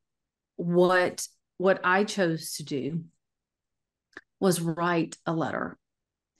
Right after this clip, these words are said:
where I, because I got to a point where, ba-, something that Michael, you said, which is in this process, the journey of forgiveness, part of what allows you to have forgiveness once you have the awareness is the perspectives.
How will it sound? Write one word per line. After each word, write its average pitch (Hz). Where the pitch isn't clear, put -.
where 175
I, 175
because 185
I 185
got 196
to 180
a 170
point 170
where, 156
ba-, 185
something 220
that -
Michael, 180
you 185
said, 160
which 165
is 170
in 214
this 175
process, 170
the 175
journey 170
of 160
forgiveness, 156
part 220
of 220
what 180
allows 170
you 165
to 165
have 190
forgiveness 175
once 147
you 175
have 160
the 156
awareness 165
is 165
the 165
perspectives. -